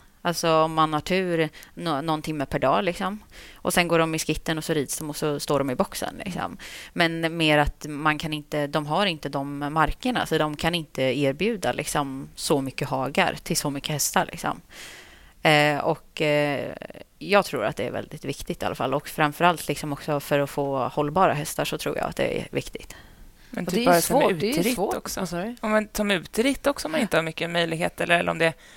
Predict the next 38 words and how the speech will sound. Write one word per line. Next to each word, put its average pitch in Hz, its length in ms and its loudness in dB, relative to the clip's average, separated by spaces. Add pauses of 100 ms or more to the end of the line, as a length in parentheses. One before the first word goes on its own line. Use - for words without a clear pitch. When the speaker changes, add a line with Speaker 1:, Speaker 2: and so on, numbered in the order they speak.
(120)
Speaker 2:
väldigt 170 340 0
platt - 320 2
och 170 100 2
nästa 170 280 4
gård 160 240 4
kommer 160 220 0
efter - 180 -4
nästa 170 320 0
gård. - 280 0 (160)
Speaker 1:
Ja. 180 200 4 (100)
Speaker 2:
Det 190 60 0
finns 233 240 0
ju 226 40 2
inga 160 400 2 (140)
berg 170 400 2
och 165 220 0
backar 165 460 2
och 160 220 2
skogar 165 480 0
och 180 260 2 (180)
Speaker 3:
Nej. 175 180 -10 (440)
Speaker 2:
så - 140 -4
kanske 170 260 -2
heller 262 320 2
att - 440 -4 (640)
Speaker 1:
Nej, 180 100 6
absolut. 170 340 4
Och 175 120 2 (240)
det 175 200 6
tror 196 200 2
jag 156 80 6
också 190 340 2
för 170 140 2
att, 147 200 4
liksom, 147 400 -6 (540)
producera 151 720 2
en, 147 340 0
eh, 143 280 -2